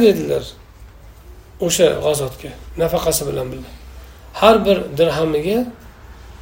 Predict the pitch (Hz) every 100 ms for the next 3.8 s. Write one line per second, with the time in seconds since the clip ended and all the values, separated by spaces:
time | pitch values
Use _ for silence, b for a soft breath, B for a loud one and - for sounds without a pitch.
0 | - - - - - 180 180 - 180 160
1 | 156 160 180 151 135 127 123 120 117 -
2 | - - - - - b b b b -
3 | 160 208 208 160 170 175 214 247